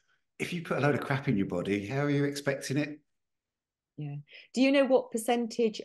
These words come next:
Speaker 2: of ultra-processed food the typical person eats every day on a
Speaker 1: Ooh.
Speaker 2: calorie type basis? The
Speaker 1: Ooh.
Speaker 2: percentage of ultra-processed foods, oh, processed and ultra-processed foods in the U K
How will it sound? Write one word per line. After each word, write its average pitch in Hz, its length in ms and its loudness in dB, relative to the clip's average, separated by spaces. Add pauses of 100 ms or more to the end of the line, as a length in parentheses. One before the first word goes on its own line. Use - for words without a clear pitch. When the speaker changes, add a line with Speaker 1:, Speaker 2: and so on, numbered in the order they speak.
Speaker 2:
of 202 320 2
ultra-processed 208 920 -2
food 180 280 6
the 160 60 -4
typical 180 440 -8
person 180 680 -8
eats 160 440 -4
every 160 220 -8
day 147 420 -4 (1120)
on 185 140 0
a 180 40 0
Speaker 1:
Ooh. 190 40 -4
Speaker 2:
calorie 175 500 -2
type - 300 -6
basis? 147 600 -6 (400)
The 190 80 0
Speaker 1:
Ooh. 220 100 0
Speaker 2:
percentage 254 640 2
of 240 140 4
ultra-processed 208 800 -2
foods, 156 300 2
oh, 190 200 6 (200)
processed 180 480 4
and 156 100 -4
ultra-processed 151 800 -6
foods 143 400 -6 (320)
in 208 140 6
the 214 80 8
U 202 180 2
K 147 440 -8